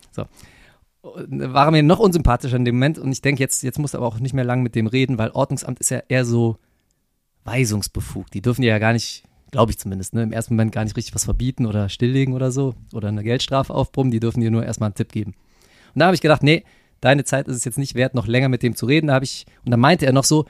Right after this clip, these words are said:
"Bei welcher Vertragswerkstatt sind Sie denn überhaupt?" Und da hab ich gedacht, nee, das muss ich jetzt gar nicht mehr. Hab ich gesagt, "So, tut mir auch leid, muss jetzt das Gespräch, w-, würde noch gerne mit Ihnen weiter plönen, aber ich muss das Gespräch an der Stelle leider abbrechen, ich hab's eilig. Tschö." Dann bin ich gefahren.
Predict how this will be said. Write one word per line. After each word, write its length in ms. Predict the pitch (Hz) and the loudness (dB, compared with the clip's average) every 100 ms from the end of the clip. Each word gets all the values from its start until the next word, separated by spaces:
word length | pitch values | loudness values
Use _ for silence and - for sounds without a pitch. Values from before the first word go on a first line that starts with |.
| _ _ | _ _
"Bei 140 | - 113 | -2 4
welcher 220 | 156 147 | 4 4
Vertragswerkstatt 960 | - - - 143 - 117 143 - 110 101 | 2 -2 4 2 4 2 2 2 0 4
sind 240 | 131 226 | 6 6
Sie 140 | - 190 | 4 6
denn 320 | 131 107 95 _ | 6 6 2 _
überhaupt?" 480 | 120 113 104 95 - _ _ _ _ _ _ - - | 2 4 4 2 -6 _ _ _ _ _ _ -20 -6
Und 80 | 113 | 2
da 60 | |
hab 80 | 151 | 2
ich 60 | 147 | 4
gedacht, 200 | 135 127 | 2 4
nee, 100 | 104 | 0
das 240 | 98 - - | 0 -8 -8
muss 180 | 127 120 | -6 -4
ich 60 | |
jetzt 180 | 117 - | -6 -4
gar 140 | 120 | -4
nicht 100 | 117 | -2
mehr. 100 | 120 | -2
Hab 60 | 120 | -4
ich 60 | 127 | 0
gesagt, 220 | 127 - | -2 2
"So, 180 | 170 - - | 0 0 -6
tut 140 | 156 | -4
mir 140 | 139 113 | -2 0
auch 40 | |
leid, 440 | 117 156 - - _ _ - | 4 4 2 -8 _ _ -12
muss 200 | 135 131 | -6 -4
jetzt 140 | 120 | -4
das 100 | 120 | -4
Gespräch, 560 | 120 - 123 131 - - | -6 -2 2 2 2 -6
w-, 180 | 110 113 | -6 2
würde 180 | 147 | 4
noch 160 | 135 - - - | 4 0 -10 -4
gerne 200 | 143 190 | 4 4
mit 120 | 170 147 | 4 2
Ihnen 160 | 135 | 2
weiter 260 | 131 151 143 | 2 2 0
plönen, 600 | - 147 160 175 165 160 | 2 4 8 6 6 0
aber 180 | 127 127 | -2 -4
ich 100 | - | -4
muss 120 | 139 | -10
das 160 | 120 - | -10 -12
Gespräch 300 | - 127 117 | -8 -6 -4
an 60 | |
der 120 | 117 | -6
Stelle 160 | - 117 | -4 -4
leider 220 | 110 107 | -2 -4
abbrechen, 300 | - 139 123 | -4 -4 -4
ich 60 | 110 | -6
hab's 140 | - | -6
eilig. 260 | 117 120 - - | -4 -4 -6 2
Tschö." 260 | 202 175 175 | 6 8 6
Dann 440 | - - - - | 0 -20 -20 -12
bin 100 | 117 | -8
ich 80 | 117 | -6
gefahren. 360 | 156 160 127 | 2 2 2